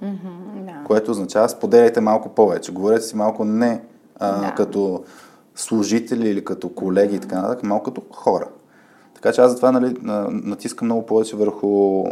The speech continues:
Speaker 2: а, това да с-, да с-, да се действа като приятел, но наистина тук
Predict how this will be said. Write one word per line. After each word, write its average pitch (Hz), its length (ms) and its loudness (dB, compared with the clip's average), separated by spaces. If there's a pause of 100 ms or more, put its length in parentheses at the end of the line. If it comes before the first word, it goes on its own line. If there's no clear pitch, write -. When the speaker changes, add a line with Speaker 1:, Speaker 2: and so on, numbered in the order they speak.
(100)
Speaker 2:
а, 92 220 -2
това 101 220 2
да 101 100 2
с-, - 220 -10
да 95 100 -6
с-, - 120 -8 (420)
да 123 120 -8
се - 220 -14
действа 104 320 -2
като - 420 0
приятел, 107 540 -2 (440)
но 117 180 0
наистина 113 500 0
тук - 160 -10